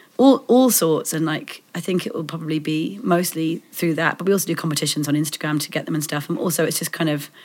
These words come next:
anyone we meet now, or we, we wanna sort of, we send them out to people or we give them to people. I think it's just gonna be a kind of, like,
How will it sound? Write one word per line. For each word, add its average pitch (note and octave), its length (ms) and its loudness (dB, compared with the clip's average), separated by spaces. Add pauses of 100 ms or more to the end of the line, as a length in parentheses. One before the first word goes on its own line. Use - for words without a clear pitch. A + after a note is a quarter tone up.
(120)
anyone E3+ 380 6
we D#3+ 100 4
meet D#3 260 2
now, D3 320 0
or D3+ 200 0
we, D#3 120 0
we D3 220 -4
wanna D3+ 160 0
sort - 220 -8
of, D3 200 -10 (360)
we F3 80 4
send E3+ 260 4
them D#3+ 100 4
out D#3 180 0
to - 40 -12
people D#3 300 -2 (140)
or C3+ 40 0
we C#3 100 -2
give D3 180 -4
them E3+ 100 0
to C#3+ 80 -4
people. D3 320 -2
I D3+ 40 0
think E3+ 220 -2
it's - 140 -6
just D3+ 160 -6
gonna D3+ 160 -2
be D3 120 -2
a D3 80 -2
kind D3 200 -2
of, C#3 100 -4
like, D3 300 -8